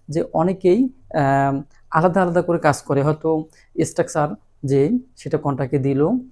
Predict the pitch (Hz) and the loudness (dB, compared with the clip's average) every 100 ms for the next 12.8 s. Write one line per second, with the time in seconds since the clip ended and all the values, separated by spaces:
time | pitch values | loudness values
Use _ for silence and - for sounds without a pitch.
0 | - - 139 135 139 - 190 208 202 208 | -20 -4 0 0 -2 -4 0 0 0 -6
1 | - - 147 147 170 165 160 156 135 131 | -20 -6 -2 0 0 2 0 2 2 2
2 | 180 254 - _ - 143 175 170 147 165 | 0 -4 -10 _ -6 0 0 0 -2 0
3 | 160 180 160 147 - 160 165 151 - - | 0 0 0 -2 0 -4 0 -2 -2 -2
4 | 175 180 190 196 185 147 143 151 147 175 | 0 0 -2 0 0 0 2 2 2 0
5 | 247 - - _ _ _ - 165 127 117 | -2 -8 -20 _ _ _ 2 4 4 2
6 | 120 - - - 160 220 208 180 214 170 | -2 -10 -16 2 6 6 6 2 2 2
7 | 190 - _ 170 202 202 - 233 240 240 | 0 -2 _ -2 -2 0 -4 -2 -2 -4
8 | - 160 160 - - _ - 165 165 185 | -4 -4 -2 -4 -12 _ -6 -4 -2 -6
9 | - 196 - 175 139 131 127 131 127 - | -4 -6 0 2 4 4 2 -2 -6 -16
10 | - 208 240 240 185 190 294 - - 170 | 4 4 6 4 4 2 0 -6 -4 -2
11 | 156 165 165 170 170 156 160 156 160 160 | 2 4 4 2 0 4 4 4 2 4
12 | 156 156 160 - - 160 156 151 | 2 0 -2 -10 -8 -8 -2 0